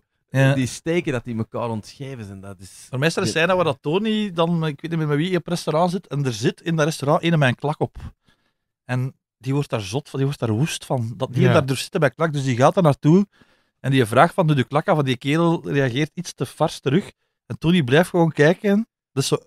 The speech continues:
Speaker 1: dertig seconden stil en die gast gewoon zo <laughs> zijn klak af en verder eten.
Speaker 3: Ja,
Speaker 1: Maar
Speaker 3: ja, ja, ja.
Speaker 1: daardoor heb ik altijd gedacht dat ik mijn klak moest afnemen, want er zou wel eens een Tony, eh, moeten zitten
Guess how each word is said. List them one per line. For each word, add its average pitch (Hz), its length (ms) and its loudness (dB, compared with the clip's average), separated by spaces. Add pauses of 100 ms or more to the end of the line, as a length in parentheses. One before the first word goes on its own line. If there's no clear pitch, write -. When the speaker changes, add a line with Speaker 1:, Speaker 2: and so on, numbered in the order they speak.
(140)
Speaker 1:
dertig 160 320 -2
seconden 160 300 0
stil 165 300 0
en 151 60 0
die 135 160 0
gast 147 260 -8
gewoon 143 380 -4
zo 131 260 -2 (200)
<laughs> - 220 -10
zijn 120 220 -6
klak 135 240 -2
af 147 120 2
en 135 140 2
verder 151 340 2
eten. 135 300 0
Speaker 3:
Ja, 139 60 6
Speaker 1:
Maar 151 140 8
Speaker 3:
ja, 160 140 6
ja, 170 180 4
ja. 165 140 2
Speaker 1:
daardoor 156 280 6
heb 233 100 8
ik 214 100 4
altijd 240 220 6
gedacht 175 260 6
dat 247 80 4
ik 185 60 2
mijn 131 100 6
klak 202 220 4
moest 226 260 2
afnemen, 147 280 4
want 147 160 6
er 139 80 4
zou 147 200 8
wel 220 100 8
eens 220 120 4
een 165 160 2
Tony, 214 640 6
eh, 180 220 6
moeten 175 260 2
zitten 220 400 -2